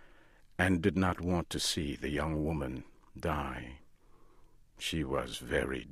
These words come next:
different from the rest of her people. "Sola,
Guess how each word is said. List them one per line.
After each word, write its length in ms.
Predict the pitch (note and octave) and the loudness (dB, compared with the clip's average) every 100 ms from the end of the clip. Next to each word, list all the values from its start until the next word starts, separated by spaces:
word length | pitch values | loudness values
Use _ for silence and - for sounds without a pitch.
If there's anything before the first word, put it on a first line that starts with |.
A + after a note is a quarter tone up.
| - | 0
different 580 | F#2+ - - C#2+ - - | 2 2 -2 -4 -6 -8
from 220 | - C2 | -6 -6
the 140 | C#2 | -4
rest 360 | C#2 E2 - - | -2 -2 -2 -4
of 80 | - | -10
her 160 | - | -12
people. 420 | - D2+ - C2 - - - _ _ _ _ _ _ _ _ - | -10 -10 -10 -12 -14 -18 -20 _ _ _ _ _ _ _ _ -6
"Sola, 680 | - C#3+ C3 A2 F#2+ D#2 | 4 8 8 8 2 -2